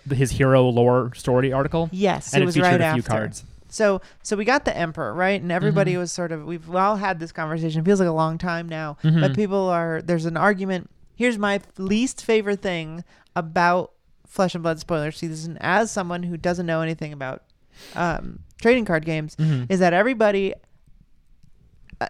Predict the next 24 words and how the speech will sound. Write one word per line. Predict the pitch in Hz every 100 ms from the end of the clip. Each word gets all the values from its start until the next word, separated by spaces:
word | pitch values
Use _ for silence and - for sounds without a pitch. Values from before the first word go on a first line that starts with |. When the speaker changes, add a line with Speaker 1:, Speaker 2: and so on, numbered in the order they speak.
| -
Speaker 2:
a |
card | 190 220 220 180
drops | 190 190 -
immediately, | 165 170 185 214 220 226 254 - _ - -
and | 180 175
then | 170 165
everyone's | 170 175 170 165
like, | 175 160
"This | 180 -
sucks." | 139 - - - - 135
Speaker 1:
Right. | 131 - -
Speaker 2:
That's | 180 190
Speaker 1:
Or |
Speaker 2:
a, | 180
Speaker 1:
it's |
broken. | - - 101 131
Speaker 2:
that's | 185 220
a |
b-, | 170 175
we, | 175 175
right. | 190 151 -
<laughs> | 208 - 220
It's | 214 180
a, | 220